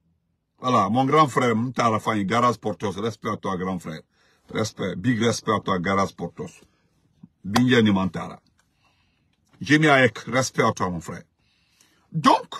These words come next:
c'est à l'O G P, il y a des grandes recettes. Il y a le mot Mono et Kotono Marsoudé. C'est à l'O G P, il y a tout. Maintenant, c'est dans la même O G P là qu'on ne peut pas payer les fonctionnaires. Benito se pose la question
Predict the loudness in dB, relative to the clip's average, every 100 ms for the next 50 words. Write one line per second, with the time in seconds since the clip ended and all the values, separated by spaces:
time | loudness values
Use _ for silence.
0 | -18 _ _ _ _ -20 -6 4 8 8
1 | 6 0 2 2 2 2 4 4 2 0
2 | -2 -2 -4 -6 -8 -4 0 0 0 0
3 | 0 0 0 0 -2 -4 -4 -4 -4 -6
4 | -10 -12 _ _ _ -6 2 4 6 4
5 | 2 -2 0 0 0 -6 -10 -14 -16 _
6 | _ _ _ _ _ _ _ -10 -6 0
7 | 0 2 2 6 6 6 4 6 6 4
8 | 0 4 4 6 2 4 6 6 6 2
9 | 2 2 2 -2 -10 _ _ _ _ _
10 | _ 2 4 4 4 2 2 0 0 -2
11 | -2 -4 -8 -14 -12 -10 -10 -12 _ _
12 | _ _ _ _ _ _ _ -18 -2 0
13 | 2 0 -6 -6 -6 -4 -4 -4 -2 -6
14 | -6 -8 -6